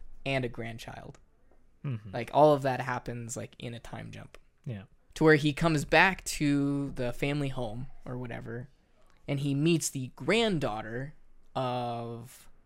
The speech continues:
Speaker 1: Little Miss, who is, you know, in her twenties or thirties, whatever the age of the, like,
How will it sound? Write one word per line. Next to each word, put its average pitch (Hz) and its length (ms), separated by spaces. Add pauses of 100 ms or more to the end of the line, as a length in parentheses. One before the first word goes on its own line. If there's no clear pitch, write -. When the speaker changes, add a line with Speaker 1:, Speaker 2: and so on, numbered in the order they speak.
(120)
Speaker 1:
Little 123 260
Miss, 117 460 (760)
who 147 200
is, 131 680 (800)
you 127 80
know, 120 100
in 135 140
her 120 180
twenties 113 480
or 117 60
thirties, 110 520
whatever 135 480
the 120 240
age 117 200
of 117 160
the, 113 200
like, - 320